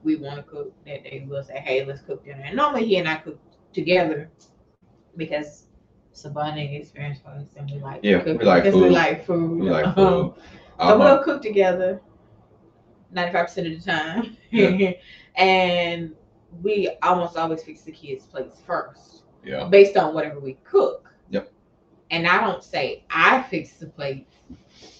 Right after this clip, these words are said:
Speaker 2: We.
Speaker 1: because it's we. Like, he normally beats me to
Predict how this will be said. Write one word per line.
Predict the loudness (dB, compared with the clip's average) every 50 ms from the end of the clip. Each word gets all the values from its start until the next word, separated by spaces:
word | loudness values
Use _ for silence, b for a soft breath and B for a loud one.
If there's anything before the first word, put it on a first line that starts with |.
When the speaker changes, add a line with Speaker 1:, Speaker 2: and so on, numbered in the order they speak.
| b b b -20 _ _ _ _ _ _ _ _ _ _ _ _ -20 -20 -20 4 6
Speaker 2:
We. | 6 6 6 2
Speaker 1:
because | 0 2 4 4 6 4 2 0 -2 -6 -8 -12
it's | -14 -14 -14 _ _ _ -14
we. | -8 -8 -8 -8 -8 -8
Like, | -6 -6 -6 -6 -6
he | -10 -6 -2 0 0 0 0
normally | 2 2 2 2 0 -2 -2 -4 -4 -6 -8
beats | -10 -10 -10 -14 _ _
me | -8 -6 -4 -4 -4 -6
to | -12 -8 -4 -4 -4 -4 -4 -10